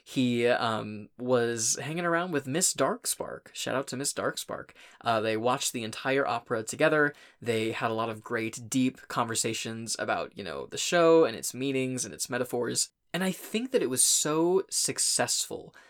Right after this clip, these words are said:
uh, because of the medium that, uh, Sister Finch, out of characterly, uh, organized the, the event. Uh, what they did was they set up kind of a, uh, a Flash Discord server, and everyone who attended the event got sent the invite,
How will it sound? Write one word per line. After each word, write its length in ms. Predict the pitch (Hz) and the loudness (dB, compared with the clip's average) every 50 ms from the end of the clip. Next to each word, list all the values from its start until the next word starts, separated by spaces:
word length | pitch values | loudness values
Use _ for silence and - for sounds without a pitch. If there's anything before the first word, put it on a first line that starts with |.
| - _ - | -20 _ -4
uh, 160 | - 117 117 | 0 0 0
because 260 | 120 123 123 151 135 | 0 0 -2 0 0
of 120 | 131 120 113 | -2 -2 -2
the 100 | 120 117 | -4 -6
medium 680 | 117 117 120 123 127 131 127 127 127 127 127 131 131 - | -4 -2 -4 0 0 0 0 0 0 -2 -2 -6 -6 -2
that, 380 | 120 120 113 110 110 110 - _ _ _ - | 0 2 2 2 2 0 -2 _ _ _ -10
uh, 100 | 110 110 | -8 -2
Sister 380 | - - - 143 - - 135 123 | 0 0 0 0 0 -2 -2 -4
Finch, 500 | - - 117 113 113 107 - - - - _ _ _ _ _ - | -4 -4 -6 -4 -4 -4 -4 -4 -6 -8 _ _ _ _ _ 4
out 140 | - 160 180 | 6 6 6
of 120 | 185 165 - | 6 4 -6
characterly, 800 | - 131 117 113 113 - - 113 117 110 110 98 101 110 71 - _ - | -4 -2 -2 -2 -2 -6 -6 -8 -6 -6 -8 -8 -8 -10 -10 -12 _ -12
uh, 220 | - 87 85 85 - - | -10 -8 -6 -8 -8 -2
organized 540 | - 135 131 123 131 120 117 113 107 - - | 0 0 0 0 0 -2 -2 -2 -4 -6 -8
the, 120 | 101 98 - - | -12 -16 -16 -14
the 200 | 123 117 120 117 | -12 -10 -8 -8
event. 340 | 110 - 71 67 - - - _ _ - - - _ _ - | -6 -6 -8 -10 -10 -16 -18 _ _ -20 -20 -20 _ _ -4
Uh, 280 | - 117 113 107 98 - - | -2 -2 -2 -2 -4 -6 -2
what 140 | - 170 170 | 0 4 4
they 100 | 220 - | 4 4
did 220 | - 98 90 - | 4 0 -6 -6
was 320 | - - 117 113 110 113 | -6 -4 -4 -2 -2 -2
they 160 | 123 120 113 110 | -2 0 0 0
set 220 | - - 147 135 | 0 0 2 2
up 200 | 135 123 - - | 2 2 0 -2
kind 240 | - - 151 151 156 | -6 -4 -2 0 0
of 140 | 156 139 - | 0 0 0
a, 380 | - 117 120 117 113 110 113 - | 0 0 0 0 0 -2 -2 -2
uh, 200 | - - - - - | -4 -4 -6 -4 -4
a 60 | - | -6
Flash 540 | - - - 131 120 120 123 127 - - - | -6 -4 0 2 4 4 4 2 0 -4 -4
Discord 460 | - 120 - - - - 131 143 - | -2 -2 -2 -2 -2 -2 -2 -2 -2
server, 360 | - - 147 143 147 147 147 - - - - - _ - | -4 -6 -4 -4 -4 -6 -8 -10 -16 -20 -20 -20 _ -8
and 280 | - 120 113 110 107 - | -4 -4 -2 -2 -2 2
everyone 300 | - 135 143 147 139 131 | 2 2 4 4 2 2
who 220 | 123 127 127 120 113 | 0 0 -2 0 0
attended 400 | - 123 - - 190 202 202 175 | -2 -2 -2 -2 0 0 0 2
the 140 | 151 135 127 | 2 2 2
event 280 | 120 120 113 113 113 | 2 0 -2 -4 -4
got 200 | - 110 - - | -4 -4 -4 -2
sent 240 | - - 123 110 98 | -2 -4 -4 -6 -10
the 140 | - - - - | -12 -14 -8 -4
invite, 480 | 160 170 160 156 147 143 139 143 - | -4 -2 2 2 4 4 4 2 -2